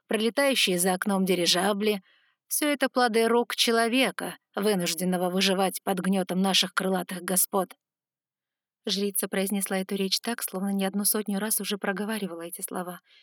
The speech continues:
Или репетировала, или «Полагаю, я у вас не первая избранная?» «Первая», возразила жрица. «Драконы много лет искали способ призвать именно ту, которая сможет понести от дракона и, наконец,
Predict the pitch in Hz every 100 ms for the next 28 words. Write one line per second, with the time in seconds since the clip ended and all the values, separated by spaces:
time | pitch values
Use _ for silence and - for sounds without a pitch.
0 | _ _ _ 294 208 175 180 185 233 233
1 | 196 196 190 - - _ - 269 240 233
2 | - _ _ _ _ _ _ _ 269 247
3 | 247 254 247 240 - 247 247 247 254 277
4 | 285 285 - 339 247 202 196 196 196 196
5 | 196 196 - _ _ _ _ _ _ _
6 | _ - 294 226 185 196 - 233 247 _
7 | _ _ 196 208 190 185 175 185 185 175
8 | - - - _ _ _ _ - 202 214
9 | - 262 262 254 254 240 254 269 190 -
10 | 202 202 - 214 208 196 220 202 208 208
11 | 226 214 214 196 233 233 226 220 214 214
12 | 208 208 220 208 208 208 - 220 202 190
13 | 214 214 277 269 180 160 - 190 180 185
14 | 180 185 180 -